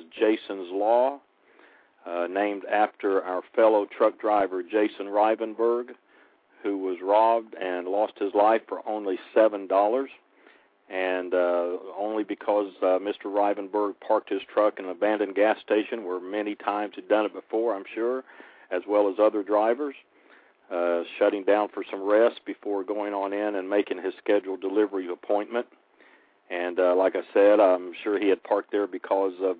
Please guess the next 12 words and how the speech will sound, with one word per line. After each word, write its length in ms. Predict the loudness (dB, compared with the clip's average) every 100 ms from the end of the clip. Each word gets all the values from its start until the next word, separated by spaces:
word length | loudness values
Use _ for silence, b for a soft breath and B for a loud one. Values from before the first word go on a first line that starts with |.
| -6
the, 220 | -2 -2
uh, 300 | 0 -4 -8 b b -4
well, 100 | -2
the 80 |
media 400 | -2 0 2 2
is 60 | 0 0
saying 220 | -2 0
he 100 | 0
had 160 | 0 0
parked 260 | -2 0
there 140 | -4 -4
because 480 | -8 -4 -2 -4